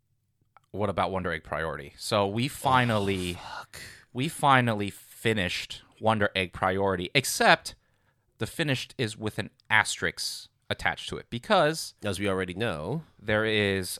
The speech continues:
Speaker 1: a special, one-hour special that will be coming out actually several days from now on Funimation.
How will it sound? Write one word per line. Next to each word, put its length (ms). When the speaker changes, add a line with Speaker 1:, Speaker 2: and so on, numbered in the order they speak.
Speaker 1:
a 60
special, 800
one-hour 640
special 440
that 140
will 120
be 100
coming 360
out 280
actually 220
several 320
days 320
from 220
now 160
on 100
Funimation. 640